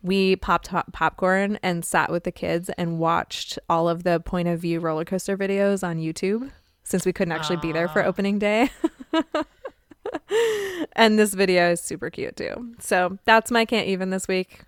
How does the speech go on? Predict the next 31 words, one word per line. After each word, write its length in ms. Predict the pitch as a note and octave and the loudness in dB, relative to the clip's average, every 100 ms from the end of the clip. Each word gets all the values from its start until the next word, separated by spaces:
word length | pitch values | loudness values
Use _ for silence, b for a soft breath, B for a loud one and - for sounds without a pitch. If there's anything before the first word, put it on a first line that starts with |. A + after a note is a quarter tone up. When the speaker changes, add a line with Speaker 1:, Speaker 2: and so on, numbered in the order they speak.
| - | -4
Speaker 1:
Teddy 200 | G3+ F#3+ | 0 2
bears 580 | F3+ F3 F3 - - - - | 2 2 0 -2 -10 -12 -6
on 180 | F#3+ | -4
roller 240 | F3+ - - | -4 -8 -8
coasters. 540 | - - - - A3 | -8 -10 -8 -8 -2
Speaker 2:
Yes. 840 | B3 A3+ F#3 D#3+ E3+ - - - - | 2 2 2 -2 -8 -16 -14 -14 -2
Speaker 1:
I 120 | G#3 | 0
can't 220 | G#3 G#3 F3+ | 2 2 2
wait 160 | E3+ | -2
to 80 | F#3 | -2
go 80 | F3+ | 0
back 200 | E3+ - | 0 0
to 100 | G3+ | -4
theme 260 | F3+ E3+ | -2 -6
parks 340 | F3+ E3 - - | -4 -6 -6 -12
safely. 680 | - - G#3 F3+ G#3+ - G#3+ - | -14 -8 -6 -6 -6 -6 -8 -10
Speaker 2:
<laughs> 140 | A3 - | -12 -4
Speaker 1:
I 120 | G3+ | -2
miss 220 | F#3+ F#3+ | -2 -2
roller 200 | E3 - | -4 -4
coasters. 520 | - - - - - - - C#4+ - - | -6 -10 -10 -12 -12 -16 -2 0 0 -4
<laughs> 400 | G#4+ - _ _ | -8 -14 _ _
Speaker 2:
I 160 | F3 | -14
bet. 400 | E3 A4 A4 G4+ F#4 B B B B B B - | 0 2 4 0 -6 B B B B B B 4
Speaker 1:
So 240 | - B3 | 10 12
what's 200 | B3 C4 | 12 8
your 140 | A#3+ | 6
can't 220 | A#3+ A#3 G3 | 6 4 2
even 240 | G#3 F#3+ | 2 0
this 160 | F#3 F3+ | -2 -4
week? 380 | C#3+ - - | -6 -8 -16